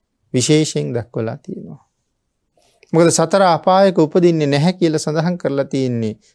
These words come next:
පන්සිල් උල්ලංඝනය වෙන්නේ නැති නිසා. එතකොට ඊළඟට කාරණාව සඳහන් කරාම එතකොට කෙනෙක් අහන්න පුළුවන්නේ, "එහෙනම් නැටුම් ගැයුම් වැයුම් බලහම සතර අපාය යන්නේ නැද්ද?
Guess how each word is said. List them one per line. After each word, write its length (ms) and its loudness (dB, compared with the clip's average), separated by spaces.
පන්සිල් 400 -2
උල්ලංඝනය 480 -4
වෙන්නේ 280 -6
නැති 260 -10
නිසා. 380 -16
එතකොට 220 4
ඊළඟට 400 4
කාරණාව 560 -2
සඳහන් 400 -6
කරාම 340 -4
එතකොට 280 -4
කෙනෙක් 360 -6
අහන්න 240 -6
පුළුවන්නේ, 640 -6
"එහෙනම් 280 0
නැටුම් 320 2
ගැයුම් 300 0
වැයුම් 300 -4
බලහම 400 -2
සතර 220 0
අපාය 400 0
යන්නේ 220 -2
නැද්ද? 260 -4